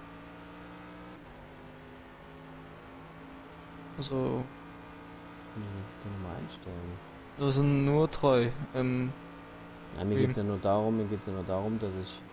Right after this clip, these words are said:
Speaker 2: ich hatte ja irgendwann mal eingestellt gehabt, nur für Follower. Also, dass die Leute nur reinschreiben können, wenn sie einen Follower da gelassen haben. Aber
Speaker 1: Mhm.
Speaker 2: es waren jetzt hier mehr Leute da gewesen und haben zugeschaut.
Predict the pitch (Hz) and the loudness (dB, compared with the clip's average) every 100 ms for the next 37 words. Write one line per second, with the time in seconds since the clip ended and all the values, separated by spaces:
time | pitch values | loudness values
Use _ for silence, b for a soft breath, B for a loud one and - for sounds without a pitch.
0 | - - - - - - - - - - | -14 -14 -14 -14 -14 -16 -16 -16 -14 -14
1 | - - - 95 95 104 104 104 113 113 | -14 -12 -10 -8 -4 0 2 2 4 4
2 | 110 101 104 113 - 110 - 110 - 110 | 2 2 2 0 0 -4 -2 -4 -2 -2
3 | 113 104 - 120 107 95 92 92 - - | -2 -2 0 0 2 0 0 -2 -8 -16
4 | - 98 95 95 90 101 110 113 113 110 | -8 -4 0 0 0 4 6 8 6 4
5 | - 127 120 117 117 - 110 110 113 113 | -2 2 4 4 2 2 2 4 4 4
6 | 104 104 - - 101 131 113 95 90 90 | 2 0 -2 -6 2 6 6 6 2 2
7 | 90 95 92 87 - - - - - - | 0 0 -2 -2 -6 -18 -18 -18 -18 -18
8 | - - - 135 131 135 151 - - 101 | -18 -10 0 4 6 4 2 -4 0 2
9 | 101 98 - 104 101 107 107 104 101 113 | 2 0 0 0 2 4 4 4 2 0
10 | 113 107 110 113 120 113 107 104 101 120 | 0 2 2 2 0 0 0 -2 -2 -4
11 | 113 104 113 117 | -4 -2 0 0